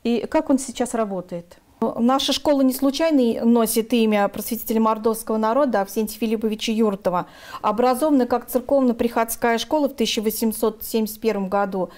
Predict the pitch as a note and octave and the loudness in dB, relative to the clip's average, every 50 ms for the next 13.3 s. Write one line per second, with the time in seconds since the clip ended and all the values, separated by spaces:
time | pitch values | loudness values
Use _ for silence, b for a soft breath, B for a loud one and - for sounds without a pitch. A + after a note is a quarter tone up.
0 | B B B B A#3 A#3 A#3 B3 A#3+ A#3+ A#3+ A3 A#3+ A#3+ B3 A#3+ A#3 C#4+ C#4 B3+ | B B B B -4 -2 0 2 2 2 2 2 2 2 2 2 2 0 0 2
1 | A#3+ A3+ A3+ A3 A3 A#3+ A3+ A#3 A#3+ A3+ - - B3 A#3 G#3+ A3+ - - - A3 | 2 0 0 0 0 0 0 0 0 0 2 2 2 2 2 -2 -4 -6 -4 -2
2 | G#3+ A3+ A3+ G#3+ G3+ A3 - B B B B B B B B B - F#3+ F#3 F#3+ | 0 2 2 0 0 -2 -10 B B B B B B B B B -4 -2 -2 0
3 | G3 A3 A3 A3 - C4+ C4 C4 A3 G#3+ G#3+ A#3 A#3+ A3+ A#3 - - G#3+ G#3 G#3 | 2 0 0 2 0 0 0 0 0 0 0 0 0 0 -2 -2 -2 0 2 2
4 | G#3+ A3 A3 G#3+ G3 G#3 G#3+ G#3+ A3+ A3+ - D#4+ D#4+ C#4+ B3+ C4 - - F3+ F3 | 2 2 2 0 0 0 2 2 2 0 2 0 2 2 2 2 2 0 -2 -4
5 | B B B B B B - - - C#4+ D4 C#4+ C4 A#3+ A3 G#3 A3+ A3 A3 - | B B B B B B -12 -6 0 2 2 4 4 2 2 2 0 0 2 0
6 | B3 A3+ - A3+ G#3+ A3 - A3+ G#3+ - A#3 A3 - G#3 G#3 G#3 G#3 - G#3 - | -2 -2 -2 -4 -4 -2 -4 -4 -2 0 -2 -2 0 -2 -2 -2 -2 -4 -8 -8
7 | - - B3+ C4+ C#4+ C#4 - B3 A#3 A3+ A#3 A#3 G#3 - - G3+ G3+ - A3 G#3+ | -4 -2 -2 -2 0 0 -2 -2 -2 -2 -2 -4 -4 -4 -4 -6 -6 -6 -6 -6
8 | G3+ - A3 A3 A3+ G#3 G#3+ G#3 G#3 - F#3 - - G3 G#3 G#3 G#3 - A3 G#3 | -2 -2 -2 -2 -2 -4 -4 -4 -4 -6 -10 -6 -2 -2 -2 -2 -2 -2 -4 -4
9 | G3 - G3 G3+ G3 G3+ C4 D4 C#4+ B B B B B B - - - - A#3 | -2 0 -2 0 0 0 0 -2 -2 B B B B B B -4 -4 -2 0 0
10 | A#3 A#3+ A3+ A#3+ C4 B3+ A#3+ G#3+ G#3+ G#3 F#3+ F#3+ - - B3+ B3 A#3+ A3+ A#3 A3 | 2 2 2 4 4 4 4 2 2 2 0 -2 -2 0 0 2 2 2 2 2
11 | G#3+ G3+ G3 G3+ G#3 G#3 G3+ - - C#4+ D#4 D4+ A#3+ G3+ G3+ G#3+ A3 - B3 A#3 | 2 2 2 2 0 0 -2 -2 -2 0 0 0 0 0 0 -2 -2 2 2 2
12 | A3 G#3 G#3 - - G3 - G#3 G#3 G#3 - G#3 F#3 G#3 G#3 G3+ G#3 G#3+ G#3 G#3 | 2 2 -2 -6 -8 -6 -6 -6 -6 -6 -6 -2 0 0 0 2 2 0 0 0
13 | G3+ G3+ G3 F#3+ F#3 | -2 -2 -2 -2 -2